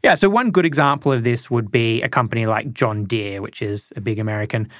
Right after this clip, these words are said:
tractor maker, and they've been eagerly snapping up, uh, tech workers from Silicon Valley over recent months, looking for people with expertise in things like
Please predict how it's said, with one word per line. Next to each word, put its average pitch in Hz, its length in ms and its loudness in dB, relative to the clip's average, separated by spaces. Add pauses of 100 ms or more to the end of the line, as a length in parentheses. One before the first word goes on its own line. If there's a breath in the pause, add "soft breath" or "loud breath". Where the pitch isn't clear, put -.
(120 loud breath)
tractor 170 300 2
maker, 123 360 2
and 123 260 2
they've 180 180 0
been 123 380 0 (340 soft breath)
eagerly 151 420 4
snapping 113 460 -2
up, 107 240 -4
uh, 110 240 -4
tech 123 260 0
workers 110 380 0
from 104 440 -6
Silicon 127 340 0
Valley 120 340 2
over 110 220 -2
recent 110 400 -4
months, 147 480 -2 (340 loud breath)
looking 131 240 0
for 123 120 0
people 123 340 0
with 113 120 -2
expertise 123 640 -4
in 110 120 -2
things 110 260 -4
like 107 240 -4